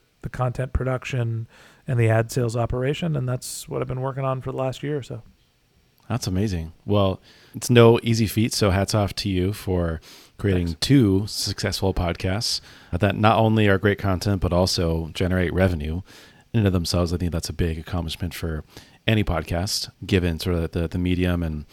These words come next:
Speaker 2: any sort of media business in general. <laughs> You know, it's, it's not an easy thing to do is, uh, sell ad spots and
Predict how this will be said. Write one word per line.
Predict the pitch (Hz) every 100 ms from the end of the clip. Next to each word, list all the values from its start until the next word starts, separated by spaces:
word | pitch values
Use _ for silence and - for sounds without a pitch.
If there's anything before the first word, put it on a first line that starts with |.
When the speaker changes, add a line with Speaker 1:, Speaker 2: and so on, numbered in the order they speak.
| - - _
Speaker 2:
any | 104 98
sort | 90 95
of | 85 - -
media | 101 95 95
business | 82 85 82 -
in | 85
general. | 92 87 78 71
<laughs> |
You | -
know, | -
it's, | - -
it's | 107 -
not | 101
an | 98
easy | 98 92 92
thing | 87 95
to | 87
do | 87 85
is, | 78
uh, | 78 76
sell | 73 92 85
ad | 85 82
spots | - 80 -
and | 82 78